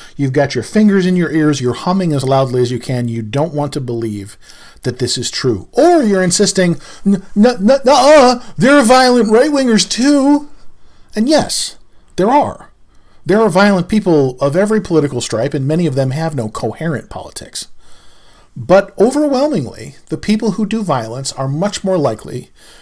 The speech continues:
to be left-wingers than right-wingers. And just like, um, in terms of the racial demographics of crime, crime is usually conducted amongst, uh, like demographics.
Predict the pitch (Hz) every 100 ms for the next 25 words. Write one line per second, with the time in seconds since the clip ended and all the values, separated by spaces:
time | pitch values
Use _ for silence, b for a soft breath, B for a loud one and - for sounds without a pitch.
0 | B - 160 151 147 165 156 131 120 123
1 | 120 165 185 113 101 139 - b b b
2 | b - 156 147 143 - - - - 160
3 | - 202 240 - 214 202 180 - - -
4 | 139 135 123 127 143 - 170 143 120 117
5 | 110 151 170 156 135 131 113 113 113 -
6 | 127 123 - - 127 - - b b b
7 | b b b - 214 269 240 185 185 160
8 | 160 143 139 - 147 135 135 - 113 -
9 | 127 127 135 135 - - - - - -
10 | - _ - - 120 113 110 123 143 143
11 | - - - 120 123 117 104 - - -